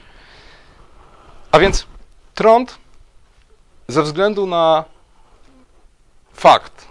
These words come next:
że, że bardzo często wiązał się z tego rodzaju zmianami, z, ale, skóry, ale nie tylko, bo też z czasem organów wewnętrznych,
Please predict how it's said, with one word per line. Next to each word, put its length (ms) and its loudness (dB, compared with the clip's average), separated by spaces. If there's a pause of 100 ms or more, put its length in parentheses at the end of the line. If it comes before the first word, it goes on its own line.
że, 440 -4
że 260 -10 (220)
bardzo 220 -2
często 300 -8
wiązał 340 -4
się 120 -10
z 80 -14
tego 260 -4
rodzaju 340 -4
zmianami, 520 -10 (1080)
z, 160 -20
ale, 140 0 (120)
skóry, 320 0
ale 120 2
nie 100 -8
tylko, 300 -4
bo 120 -14
też 260 -18 (200)
z 100 -18
czasem 340 -6
organów 480 -10 (760)
wewnętrznych, 720 -8